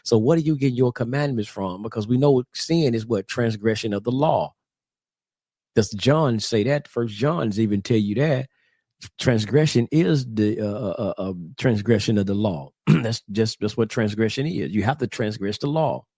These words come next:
Oh, and I need to pull that up too. Let me, I'll go there in a minute, but let me get to this. But Paul says right here, y'all, in fourteen, uh, Romans six and fourteen, and he says,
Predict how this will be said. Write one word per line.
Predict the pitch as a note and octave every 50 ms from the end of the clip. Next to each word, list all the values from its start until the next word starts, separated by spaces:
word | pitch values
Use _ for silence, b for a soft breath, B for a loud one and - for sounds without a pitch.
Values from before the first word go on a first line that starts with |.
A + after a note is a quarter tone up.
| _ _ _ _ _ _ _ _ B B B B B B _ _
Oh, | C#3 A#2+ G2 F#2
and | G#2 C3
I | D3+
need | C#3 A#2 A2
to | A2
pull | - - B2+ A#2+ A#2+
that | B2 D3 C3+
up | G#2 F2 - -
too. | - B2+ G2 E2+ D#2+
Let | - B2
me, | C3+ -
I'll | - - - A#2 C3+ B2+
go | G#2+ A#2 B2+
there | C3
in | B2 A2+
a | A2+ A#2
minute, | B2+ B2 G2 E2+ - -
but | G#2+ A#2+ A2+ - - _ _ _ _ _ _ _ _ _ - - -
let | D#3+
me | F3 D3
get | D3 -
to | -
this. | B2+ B2 F#2+ - - B B B B B B B
But | - A2+ -
Paul | - - B3 A#3+ A#3 G#3+
says | - - D#3 C3+ A2 A2
right | B2 A2+ A2
here, | A#2 B2 A2+
y'all, | G2+ G#2+ F#2+ G2 G#2
in | G#2 F#2+
fourteen, | - - C3+ A#2+ G#2+ - - B2 G2+ F#2+ F2+ F#2+ F#2 F2+ b b b b b _
uh, | A2 G#2+ G#2+ G#2+ G#2+ G2+ G2+ G#2+ G#2+
Romans | G#2 A#2 B2 A#2+ A2+ G#2 G#2+ G#2+ -
six | - - C#3 - - - A#2+
and | G#2+ G2+
fourteen, | - B2+ A#2 G#2+ - - B2+ A2+ G#2 G2+
and | G#2 A2
he | A#2 A#2
says, | A2+ - A2+ G#2+ G#2+ G#2+ G#2 G2